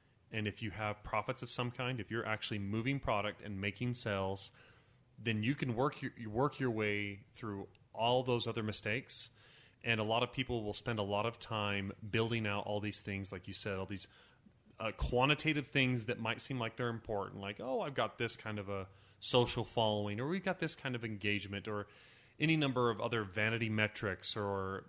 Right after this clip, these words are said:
things that you can measure off of, but, but all businesses, um, live and die by sales. And so if you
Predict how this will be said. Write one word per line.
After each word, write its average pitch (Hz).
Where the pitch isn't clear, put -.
things 147
that 131
you 123
can 107
measure 113
off 127
of, 135
but, 113
but 113
all 135
businesses, 117
um, 98
live 104
and 123
die 101
by 90
sales. -
And 127
so 117
if 117
you 117